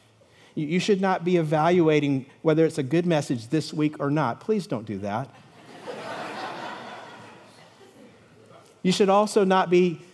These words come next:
you know, thinking to yourself, "When is he ever gonna shut up?" You never know. I mean, you never know. What you should be thinking about is what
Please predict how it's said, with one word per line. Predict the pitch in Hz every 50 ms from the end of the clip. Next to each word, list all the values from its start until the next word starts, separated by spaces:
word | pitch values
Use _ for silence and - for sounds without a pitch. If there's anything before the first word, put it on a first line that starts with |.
| _ _ _ _ _ _ _ -
you | - 165 180
know, | 170 165 160 151
thinking | 151 202 185 185 185
to | 170
yourself, | 160 156 - - 165 151 143 143
"When | 147 175 214
is | 254 240 -
he | 233 202 185
ever | 185 180 175
gonna | 170 165 156 147
shut | 147 - 156 156
up?" | 156 175 175 139 - - - - - - - - - - - - - - - - - - - - - - - - - - - - - - 120 -
You | - 175 190
never | 214 233 226 233 220
know. | 208 190 135 101 98 101 - - -
I | 143
mean, | 143 151 156 160
you | 160
never | 165 175 175 180 165
know. | 135 117 117 117 123 - - - - - -
What | 190 220 240
you | 254 233
should | - - - 262 262 254
be | 240 214
thinking | 175 - 208 202 202 202 202 180
about | 165 135 131 135 127 127 127 131 - - - _ _ -
is | 156 160 160 147 147 - - - - _ _ _ _ _ _ _ _ _ _ _ -
what | 139 147 180 202 214 208